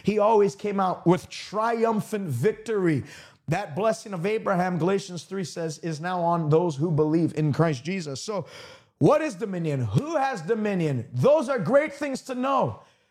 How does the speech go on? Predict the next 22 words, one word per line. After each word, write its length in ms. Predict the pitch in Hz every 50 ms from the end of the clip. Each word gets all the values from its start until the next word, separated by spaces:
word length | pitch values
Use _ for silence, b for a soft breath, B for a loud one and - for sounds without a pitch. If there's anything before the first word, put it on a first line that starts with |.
| b b b -
Those 220 | - 285 302 202 277
are 160 | 277 269 - -
excellent 560 | 277 302 302 - - - 285 269 262 233 202
things 280 | - 254 240 208 190 -
to 60 | 233
understand. 500 | 233 240 220 214 - - - 254 254 233
And 100 | 226 220
I 60 | 220
spent 380 | 208 - - - 254 254 240 233
over 240 | 226 226 196 214 202
two 240 | 208 - - 254
and 100 | 254 240
a 20 | 214
half 240 | 202 220 208 - - -
hours 500 | 233 254 269 262 247 233 214 208 - B B B B B B B B
describing 1000 | 143 175 233 - - - - - 226 247 262 269 294 277 226 262 247 233 233 233 -
from 520 | - - - - - 277 294 302 294 277
the 80 | 277 233
Bible 800 | 175 139 240 247 269 294 311 254 208 202 190 196 226 233 B B B B B B _ -
our 380 | 190 226 262 269 220 180 151 139 131
dominion 920 | 123 226 240 220 214 220 220 233 262 294 294 311 302 294 294 302 294 302 294 - - - _ _ _ -
reality 1040 | 165 185 247 247 247 240 254 294 339 349 370 311 233 175 170 170 208 254 - -